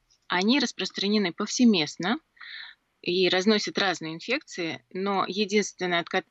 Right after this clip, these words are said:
инфекция, от которой мы можем прививать, это клещевой энцефалит. И здесь, э, важно знать, что не везде клещи инфицированы клещевым энцефалитом. Существуют так называемые эндемичные зоны. И, э, когда дело приближается к весне, педиатр обычно спрашивает своих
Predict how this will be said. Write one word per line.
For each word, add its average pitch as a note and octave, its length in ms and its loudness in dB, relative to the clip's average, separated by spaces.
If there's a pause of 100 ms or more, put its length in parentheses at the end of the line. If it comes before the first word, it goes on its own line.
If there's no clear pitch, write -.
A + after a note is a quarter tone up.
(180)
инфекция, F#3+ 500 0
от - 60 -6
которой F#3+ 320 0
мы E3+ 140 0
можем D#3+ 320 0
прививать, E3+ 600 0 (140)
это G3+ 260 -2
клещевой F3 440 0
энцефалит. E3+ 540 -4 (540)
И F#3+ 120 0
здесь, A3 440 0
э, F3+ 160 0
важно F#3 400 -2
знать, A3 280 0
что - 340 -2
не G3+ 280 0
везде G3 540 0 (500)
клещи F3+ 360 2
инфицированы A3 560 0
клещевым E3 520 -2
энцефалитом. E3 600 -2
Существуют A3+ 460 -2
так - 180 -4
называемые F#3+ 580 2
эндемичные F3 680 0
зоны. C3+ 400 -2 (920)
И, F#3+ 300 4
э, - 200 -8
когда F#3 360 0
дело E3+ 260 0
приближается E3 640 -4
к - 80 -16
весне, C4+ 300 -2
педиатр F#3 480 -4
обычно D#3+ 340 -8
спрашивает A3+ 560 -2
своих F3 440 -8